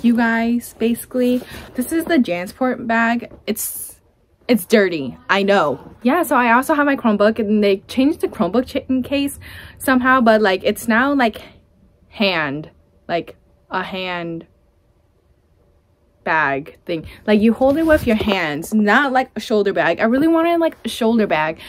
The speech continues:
'cause, like, some people, like, prefer, like, shoulder bags, and I'm, like, one of those people, 'cause, like, I don't know, I think it's, like, more doable, helpful,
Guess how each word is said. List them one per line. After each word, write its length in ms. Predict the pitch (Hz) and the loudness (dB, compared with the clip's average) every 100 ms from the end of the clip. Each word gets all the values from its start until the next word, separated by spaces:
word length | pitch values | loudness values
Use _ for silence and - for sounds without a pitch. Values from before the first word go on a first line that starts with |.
| - - | -20 -4
'cause, 180 | 254 | -2
like, 160 | 233 214 | 0 -2
some 200 | - 254 | 0 -2
people, 480 | 277 302 339 359 359 | 0 -2 0 0 2
like, 260 | 320 233 - - - - - - | 2 0 -8 -20 -18 -16 -12 -2
prefer, 440 | 254 - 214 220 | -2 2 4 4
like, 180 | 196 175 | 4 0
shoulder 300 | 208 175 196 | 0 0 2
bags, 280 | 208 214 208 | 2 2 2
and 100 | 175 | -2
I'm, 120 | 185 | -2
like, 140 | 185 | -4
one 120 | - 170 | -4 -4
of 120 | 165 | -2
those 280 | 160 160 165 | -2 -2 -4
people, 500 | 196 190 202 202 214 | -6 0 2 2 0
'cause, 220 | 226 214 | -4 -2
like, 220 | 190 - | -2 -2
I 60 | - | 0
don't 180 | 254 262 | 2 2
know, 160 | 185 - | 0 0
I 120 | 208 | -2
think 200 | 269 302 | -2 -4
it's, 160 | 349 | -4
like, 260 | 403 349 - | -4 -4 -2
more 640 | 214 196 208 208 208 226 - _ _ _ _ - | 0 2 2 2 0 -4 -8 _ _ _ _ 0
doable, 800 | 233 226 220 226 226 220 220 226 | 4 6 6 6 6 6 2 0
helpful, 800 | 220 208 - 233 214 214 208 | 0 -2 0 2 4 4 2